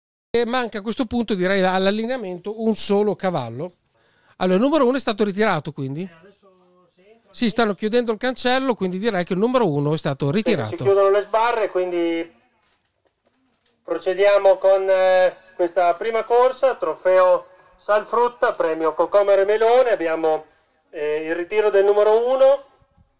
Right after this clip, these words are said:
Speaker 2: eh, Buttafuoco, quindi rimangono quattro i concorrenti di questa corsa.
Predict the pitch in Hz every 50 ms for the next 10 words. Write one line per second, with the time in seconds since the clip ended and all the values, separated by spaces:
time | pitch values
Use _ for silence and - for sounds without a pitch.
0 | _ _ _ _ 151 151 156 156 - - _ 180 196 214 - 220 220 - 240 233
1 | 233 247 269 277 269 190 175 - 180 180 190 180 180 175 175 175 - _ _ _
2 | _ _ _ _ _ _ _ _ _ _ - - 160 170 185 190 190 185 190 190
3 | 180 - 233 233 226 208 - - 254 262 269 247 202 175 - 175 156 151 170 160
4 | 160 170 165 165 165 156 - 165 160 156 - 175 160 - 196 190 - 214 214 220
5 | 226 226 - - 254 247 247